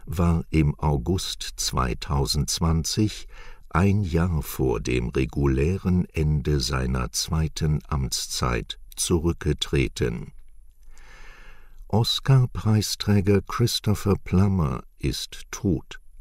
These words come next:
Der kanadische Schauspielstar Christopher Plummer ist im Alter von einundneunzig Jahren friedlich in seinem Haus in Connecticut gestorben,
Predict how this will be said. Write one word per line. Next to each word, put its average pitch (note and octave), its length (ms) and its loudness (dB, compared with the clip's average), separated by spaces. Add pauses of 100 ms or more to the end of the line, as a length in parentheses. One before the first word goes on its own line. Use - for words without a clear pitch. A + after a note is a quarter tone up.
(800)
Der G2+ 280 4
kanadische G#2 960 4
Schauspielstar C#2 1300 -2 (100)
Christopher F2+ 800 0
Plummer G2+ 680 0
ist - 320 -4
im D#2+ 260 2
Alter D2+ 460 0
von C#2 320 -2 (100)
einundneunzig D2+ 1300 0
Jahren E2 520 0 (420)
friedlich F2+ 920 0
in F2 200 4
seinem D#2 600 2
Haus D2 340 0
in C2+ 280 0
Connecticut D2+ 1120 0
gestorben, C#2 840 0